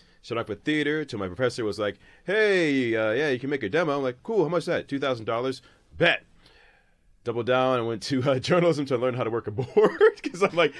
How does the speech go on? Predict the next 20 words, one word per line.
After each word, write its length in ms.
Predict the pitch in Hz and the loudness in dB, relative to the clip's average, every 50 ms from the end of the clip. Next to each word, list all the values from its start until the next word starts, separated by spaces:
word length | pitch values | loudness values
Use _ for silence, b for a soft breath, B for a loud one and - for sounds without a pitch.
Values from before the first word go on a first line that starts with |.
| 330 277 B | -14 -14 B
"I'll 260 | - 233 254 254 254 226 | 0 4 4 4 4 2
just 180 | 226 226 196 | 0 -2 0
have 200 | 214 220 214 202 | 2 2 2 2
to, 180 | 196 208 220 226 | 2 0 0 2
maybe 140 | 233 247 247 | 2 4 2
I'll 80 | 233 | 2
just 160 | 214 196 165 | 2 0 -4
study 340 | - - - 180 180 185 185 | -4 0 2 4 6 6 4
and 80 | 175 165 | 4 4
learn 160 | 165 160 156 | 2 0 2
how 100 | 160 156 | 0 -2
to 120 | 147 147 | -2 -2
din-, 360 | 135 139 147 143 135 127 120 117 | -2 -2 -4 -4 -6 -10 -12 -6
make 240 | 131 139 139 135 139 | -4 -4 -4 -2 -2
my 180 | 127 120 120 | -2 0 0
own." 280 | 120 120 117 98 92 90 - - | 2 0 0 -2 -4 -8 -10 -8
Holy 220 | 135 143 131 110 | -8 -6 -6 -6
crap, 240 | - - 127 113 95 | -6 -4 -6 -4 -4
that's 140 | 101 - - | -6 -10 -10
expensive. 440 | - - - 110 92 - 76 65 | -18 -10 -8 -8 -8 -8 -10 -14